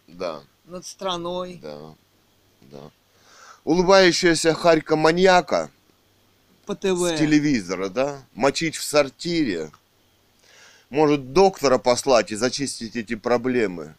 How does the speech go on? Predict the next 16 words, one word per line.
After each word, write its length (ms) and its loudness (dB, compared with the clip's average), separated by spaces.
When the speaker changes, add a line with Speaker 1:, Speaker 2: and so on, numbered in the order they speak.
Speaker 1:
И 100 -4
всё 260 -6
общество 380 -8
сидит, 440 -10
аплодирует. 880 -4
Speaker 2:
Ну, 80 -18
там 200 -12
тоже 320 -10
отобранное 400 -2
Speaker 1:
Избранные. 640 0
Speaker 2:
общество, 300 -14
избранное 720 -12
Speaker 1:
Да. 60 -18
Speaker 2:
общество. 460 -14
Speaker 1:
Избранная 600 -2
каста 680 -2